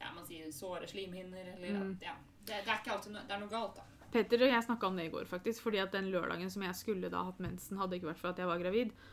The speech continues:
Speaker 2: så fikk jeg jo den blødningen, og jeg var jo veldig klar over at det kunne komme en liten blødning den
Speaker 1: Mm.
Speaker 2: dagen du skulle hatt mensen, men allikevel så ble jeg jo kjemperedd.
Speaker 1: Mm, ja, det skjønner jeg.
Speaker 2: Og Petter var sånn, «Jeg har jo aldri sett deg sånn før.» Eh, og jeg bare, «Nei, det kan du
Speaker 1: Ja.
Speaker 2: si.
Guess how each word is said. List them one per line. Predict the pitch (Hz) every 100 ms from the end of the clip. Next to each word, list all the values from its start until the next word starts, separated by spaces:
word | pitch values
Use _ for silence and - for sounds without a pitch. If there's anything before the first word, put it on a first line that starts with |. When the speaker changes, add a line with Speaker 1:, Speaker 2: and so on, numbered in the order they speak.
| - -
Speaker 2:
så | - 220
fikk | 220 196
jeg | 196
jo |
den | 196
blødningen, | 190 190 165 180
og | 196
jeg | 196
var | 196
jo | 196
veldig | 214 240
klar | 254 220 180 170 180
over | 185
at | 190 -
det | 208
kunne | - 220 180
komme | 180 196 175
en | 170
liten | 180 180 180
blødning | 190 175 175
den | 175 175
Speaker 1:
Mm. |
Speaker 2:
dagen | 165 165 170
du | 180
skulle | - 180
hatt | 180
mensen, | 175 - 247 262 - - -
men | 220 226
allikevel | 208 180 190
så | - 220 214 202 196
ble | 196 180
jeg | 185 196
jo | 233 233
kjemperedd. | 180 180 220 185 - - -
Speaker 1:
Mm, | 214 196 202
ja, | 190
det | 208
skjønner | - -
jeg. | -
Speaker 2:
Og | 214
Petter | 214 190
var | 220
sånn, | 208 202
«Jeg | 208
har | 220
jo | 202 220
aldri | 208
sett | 214 - -
deg | 196
sånn | 190 185
før.» | 247 269 - - - - - -
Eh, | 214 208 202 196 196 190
og |
jeg | 226 214
bare, | 208 202 202
«Nei, | 240 294 359 - -
det | 269 254 240 233 - - - - - -
kan | -
du | 349
Speaker 1:
Ja. |
Speaker 2:
si. | 302 233